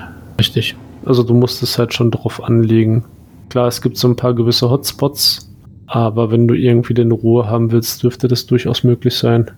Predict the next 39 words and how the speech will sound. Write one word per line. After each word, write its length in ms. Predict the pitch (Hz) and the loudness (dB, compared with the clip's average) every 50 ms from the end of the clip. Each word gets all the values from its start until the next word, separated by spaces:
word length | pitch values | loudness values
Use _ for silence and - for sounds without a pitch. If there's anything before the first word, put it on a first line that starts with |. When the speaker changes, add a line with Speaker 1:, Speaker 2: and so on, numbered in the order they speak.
| - - - - - - - - | -20 -20 -20 -20 -20 -20 -8 -2
Speaker 2:
Bei 140 | 127 120 107 | -2 0 2
hundert 340 | 113 127 131 131 135 127 | 2 2 2 2 2 0
Spielern 600 | - - - 139 131 131 131 127 127 127 127 120 - - - - - - - - - - - 123 | -4 -2 0 0 2 2 4 4 4 4 2 0 -2 -10 -20 -20 -20 -20 -16 -14 -12 -6 -4 -2
wird 260 | 117 117 123 123 123 - | 0 2 0 0 0 -4
schon 220 | - - 123 117 | -2 0 2 2
ein 100 | 117 110 | 0 0
bisschen 400 | 113 - 123 - - - 117 113 | -2 -2 -2 0 0 0 -2 -2
kleiner 380 | - - - 113 113 117 120 120 | -4 -4 -2 0 2 2 2 2
das 240 | 113 117 117 - - | 2 0 -2 -2 -2
Ganze. 400 | - 120 120 120 - - 123 - - - - - - - - - - | 0 0 0 0 -2 -2 -4 -4 -6 -14 -20 -20 -20 -20 -8 -4 -2
Speaker 1:
Ja, 160 | 120 117 117 | 0 2 2
ich 60 | 117 | 2
sag 180 | - 127 117 - | 0 -2 0 0
mal 60 | 135 | 0
so, 100 | 120 127 | 2 2
es 100 | 123 117 | 2 0
gibt 200 | - 131 - - | 0 -4 -2 0
ja 60 | 135 | 0
auch 140 | 123 123 117 | 0 0 0
immer, 460 | 139 131 127 123 120 117 120 120 123 160 170 | 0 0 2 2 2 2 0 -2 -2 -4 -4
ich 200 | 143 127 123 - | -2 -2 -2 -2
weiß 140 | 143 127 | -2 -2
nicht, 120 | 120 135 123 | 0 0 -2
ob 80 | - | 0
das 140 | - 135 - - | -2 -4 -4 -2
dann, 200 | 135 135 139 131 | -2 -2 -2 -2
ob 140 | 123 - | -4 -2
das 180 | - 120 - - | -4 -4 -4 -2
Gerüchte 420 | - 123 113 139 147 - - 151 | -2 0 0 0 -2 0 0 0
sind 220 | 135 127 143 139 139 | 0 2 0 0 0
oder 140 | 131 120 117 | -2 -2 -4
ob 80 | 110 | -6
das 140 | - - - | -8 -6 -4
dann 100 | - 127 | -2 0
eher 200 | 123 120 113 113 | 0 0 0 2
Wunschdenken 600 | 127 135 156 147 - - 139 135 143 - - 143 | 4 4 4 2 2 -2 -4 -6 -4 -2 0 0
ist 140 | 139 131 - | 0 0 0
von 180 | - 139 123 | -2 -2 0
manchen, 420 | 123 127 131 131 127 - 139 127 | 0 0 0 -2 -2 0 0 0